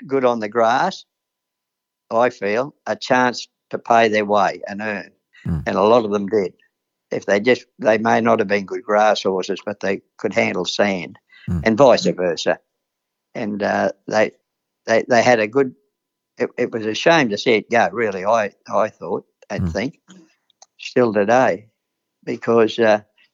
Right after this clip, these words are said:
Speaker 1: those horses had a, had a place.
Speaker 2: Mm.
Speaker 1: Owners could make 'em pay for themselves, or trainers could make 'em pay.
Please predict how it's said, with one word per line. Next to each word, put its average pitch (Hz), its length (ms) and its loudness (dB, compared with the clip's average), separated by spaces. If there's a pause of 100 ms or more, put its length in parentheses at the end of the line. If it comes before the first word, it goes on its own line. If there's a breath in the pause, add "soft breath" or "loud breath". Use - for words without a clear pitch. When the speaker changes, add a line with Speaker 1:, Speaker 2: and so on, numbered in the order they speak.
Speaker 1:
those 139 240 4
horses 131 420 0
had 131 180 2
a, 110 100 -2 (760)
had 135 160 2
a 113 60 -2
place. 127 420 0 (320)
Speaker 2:
Mm. 123 220 0
Speaker 1:
Owners 110 200 -4
could 104 240 -8 (220)
make 120 260 2
'em 104 100 -2
pay 127 260 2
for 107 120 -8
themselves, 90 480 -8
or 78 140 -6
trainers 98 400 0
could - 140 -8
make 92 260 -4
'em - 100 -10
pay. 95 280 0